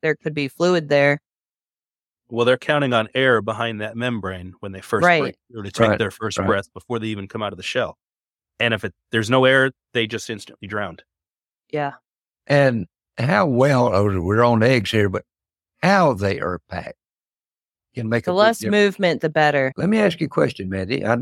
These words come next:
Speaker 3: I know you ship eggs from time to time.
Speaker 1: Not often, but every
Speaker 3: Well,
Speaker 1: once in a while.
Speaker 3: Okay. Do you ship 'em ho-, in, horizontally in the box or vertically?
Speaker 1: Vertically.
Speaker 3: Why?
Speaker 1: They fit better. <laughs>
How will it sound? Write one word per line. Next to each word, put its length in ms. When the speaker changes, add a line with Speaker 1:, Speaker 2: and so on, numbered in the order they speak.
Speaker 3:
I 100
know 160
you 180
ship 240
eggs 220
from 140
time 240
to 100
time. 300
Speaker 1:
Not 220
often, 580
but 320
every 160
Speaker 3:
Well, 160
Speaker 1:
once 120
in 80
a 40
while. 360
Speaker 3:
Okay. 220
Do 80
you 200
ship 300
'em 220
ho-, 220
in, 240
horizontally 480
in 100
the 60
box 280
or 120
vertically? 460
Speaker 1:
Vertically. 540
Speaker 3:
Why? 260
Speaker 1:
They 80
fit 240
better. 260
<laughs> 240